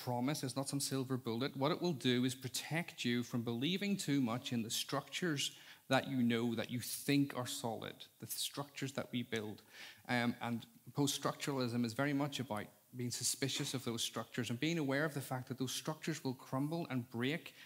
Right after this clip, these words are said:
and rebuild and crumble and break and rebuild over time, which is the very essence of residuality theory.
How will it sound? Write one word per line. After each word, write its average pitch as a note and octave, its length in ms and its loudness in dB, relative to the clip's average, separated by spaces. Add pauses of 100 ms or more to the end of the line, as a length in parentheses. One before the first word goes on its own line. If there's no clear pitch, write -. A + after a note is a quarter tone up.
and A#2+ 200 0
rebuild C#3+ 600 2
and B2 100 -2
crumble C#3 480 0
and A#2+ 140 -2
break C3 280 -2
and B2 140 0
rebuild C3 440 2
over A#2 200 -4
time, A2 340 -4
which G#2+ 140 -6
is A2 120 -4
the A#2+ 60 -4
very A2+ 260 -2
essence A#2+ 420 -2
of A2 100 -10
residuality A2 720 -4
theory. G2 400 -6